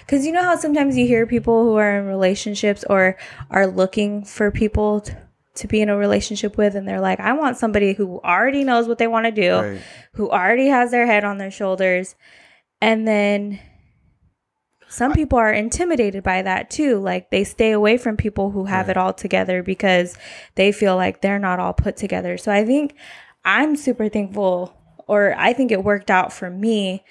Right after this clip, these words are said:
Speaker 1: finding somebody who also was trying to figure things out as well.
Speaker 2: Right.
Speaker 1: Does
Speaker 2: I
Speaker 1: that
Speaker 2: think
Speaker 1: make
Speaker 2: that we
Speaker 1: sense?
Speaker 2: both, we both really understood each other's main,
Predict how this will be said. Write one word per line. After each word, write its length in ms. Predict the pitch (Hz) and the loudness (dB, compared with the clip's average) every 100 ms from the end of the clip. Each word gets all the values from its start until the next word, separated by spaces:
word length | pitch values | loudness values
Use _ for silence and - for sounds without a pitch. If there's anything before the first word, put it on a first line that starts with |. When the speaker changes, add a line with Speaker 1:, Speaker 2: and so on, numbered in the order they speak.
| - _ | -20 _
Speaker 1:
finding 480 | - 233 214 208 202 | -2 0 2 0 -2
somebody 560 | 214 202 190 190 185 | -2 -2 2 2 2
who 260 | 190 208 185 | 0 0 -2
also 400 | - 185 196 196 | 0 -2 0 -4
was 200 | 180 185 | -4 -6
trying 300 | - 196 180 | -6 -6 -6
to 60 | 180 | -6
figure 640 | - 185 185 175 175 - _ _ _ _ _ | -4 -4 -2 -4 -6 -12 _ _ _ _ _
things 420 | - 220 196 185 | -2 0 0 0
out 400 | 185 175 175 - - _ _ | 0 2 0 -4 -10 _ _
as 200 | 180 175 | -8 -6
well. 500 | 170 208 185 123 185 - - - _ - | 2 4 4 0 -6 -14 -20 -20 _ -12
Speaker 2:
Right. 280 | 92 92 | -8 -8
Speaker 1:
Does 80 | - | -8
Speaker 2:
I 20 | - | -4
Speaker 1:
that 120 | - | 0
Speaker 2:
think 160 | 147 | 2
Speaker 1:
make 80 | 139 | 2
Speaker 2:
that 40 | 127 | 2
we 80 | |
Speaker 1:
sense? 100 | 123 | 2
Speaker 2:
both, 340 | 107 117 - - - | 2 0 -2 -14 -16
we 160 | 87 117 | -6 0
both 300 | 120 117 92 | 2 2 2
really 460 | 117 117 104 104 - - - | 2 4 2 -4 -12 -16 -8
understood 600 | 120 113 110 - 110 110 101 | -2 0 0 0 2 2 0
each 240 | 104 - | -4 0
other's 580 | 110 104 107 104 - - _ _ _ _ | 2 2 0 -2 -6 -12 _ _ _ _
main, 840 | 113 113 113 113 110 107 107 92 | 0 2 4 4 2 2 -2 -4